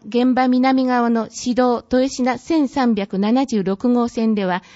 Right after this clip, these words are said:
新本庁舎に車両が安全に進入できるよう、右折レーンを新設する工事や、西側の市道豊品千六十六号線でも、一部区間で歩道を新設して、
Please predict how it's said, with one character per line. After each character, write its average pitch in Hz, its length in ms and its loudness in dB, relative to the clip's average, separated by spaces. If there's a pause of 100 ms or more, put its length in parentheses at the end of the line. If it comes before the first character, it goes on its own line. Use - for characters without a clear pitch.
(200)
新 254 360 0
本 269 260 0
庁 247 180 -2
舎 202 180 -4
に 190 120 -2
車 233 200 -2
両 262 180 2
が 247 180 -2
安 262 180 0
全 277 220 0
に 262 100 2
進 254 280 0
入 247 160 2
で 233 120 -2
き 226 160 -8
る 190 140 -2
よ 180 260 -4 (380)
う、 - 80 -6
右 240 140 -2
折 302 220 -2
レ 302 180 2
ー 233 60 2
ン 202 40 2
を 196 80 0
新 247 240 0
設 247 260 -6
す 240 140 -4
る 233 80 -2
工 214 260 -2
事 185 180 -8
や、 175 180 -4 (320)
西 226 260 0
側 233 300 2
の 214 220 -2
市 - 200 -6
道 247 320 0 (180)
豊 269 160 2
品 262 300 -2
千 277 320 2
六 202 240 -2
十 247 200 -2
六 226 280 -2
号 254 160 0
線 247 300 -2
で 214 100 -2
も、 180 200 -4 (260)
一 226 240 -2
部 233 100 -2
区 - 160 -20
間 196 280 0
で 170 120 -2
歩 226 220 -4
道 247 240 2
を 240 80 -2
新 240 240 -2
設 226 280 -6
し - 140 -12
て、 - 220 -10